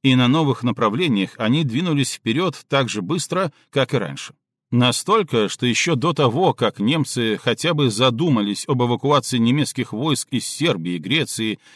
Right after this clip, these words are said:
и севера Африки, вся Северная Италия и юг Франции оказались ими захвачены.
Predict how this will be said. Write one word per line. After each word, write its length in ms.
и 80
севера 520
Африки, 540
вся 300
Северная 520
Италия 460
и 100
юг 240
Франции 400
оказались 600
ими 200
захвачены. 680